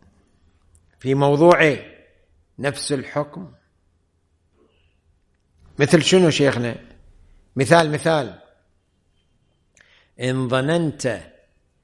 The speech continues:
بوجوب القصر فالقصر واجب.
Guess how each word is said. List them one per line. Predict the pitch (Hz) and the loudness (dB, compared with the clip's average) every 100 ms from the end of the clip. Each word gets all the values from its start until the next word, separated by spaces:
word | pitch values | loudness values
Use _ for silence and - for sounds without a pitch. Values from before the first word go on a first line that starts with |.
| _ _ _ _ _ _ - | _ _ _ _ _ _ -8
بوجوب | 104 123 120 120 107 120 117 113 104 | 0 2 2 -2 -2 -2 0 -2 -4
القصر | 110 113 - - 147 175 160 151 120 135 _ _ | -6 -6 -6 2 4 4 0 -6 -12 -18 _ _
فالقصر | - 117 107 - 113 - 113 127 143 170 226 147 - _ _ _ _ _ _ _ _ _ _ _ - | -10 -8 -10 -10 -10 -8 -2 2 2 2 -2 -14 -20 _ _ _ _ _ _ _ _ _ _ _ -12
واجب. | 104 98 98 101 135 139 | -12 -12 -14 -4 -2 -2